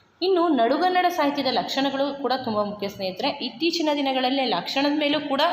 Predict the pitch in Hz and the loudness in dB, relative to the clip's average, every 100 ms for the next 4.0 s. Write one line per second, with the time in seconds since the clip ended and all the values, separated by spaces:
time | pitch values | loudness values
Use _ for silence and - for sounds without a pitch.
0 | - - - - 233 226 214 214 208 214 | -2 -8 -12 -6 -6 -2 -2 -2 -4 -2
1 | 202 196 220 233 214 - - 190 240 233 | -2 2 0 2 -2 -4 -10 -4 2 2
2 | 233 233 302 - - - 208 214 262 277 | 2 0 -2 -4 -10 -6 -2 2 2 2
3 | 269 254 254 247 247 233 226 254 240 - | 0 0 0 0 2 0 0 0 0 -4